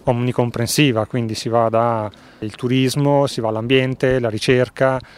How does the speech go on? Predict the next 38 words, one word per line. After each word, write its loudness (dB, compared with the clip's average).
Le -6
ultime -2
selve -2
castanili -2
che -2
abbiamo 2
recuperato 0
le 0
abbiamo -4
recuperate -6
grazie -4
a -10
dei 2
bandi 2
di -6
Regione 0
Lombardia 2
legati 0
alla -2
biodiversità -2
per 0
favorire 2
i -4
chirotteri, 0
quindi -6
i -8
pipistrelli, -2
che -2
nidificano -2
all'interno -4
delle -6
cavità -4
del -2
castagno. -4
Quindi -6
non -4
abbiamo 2
fatto -2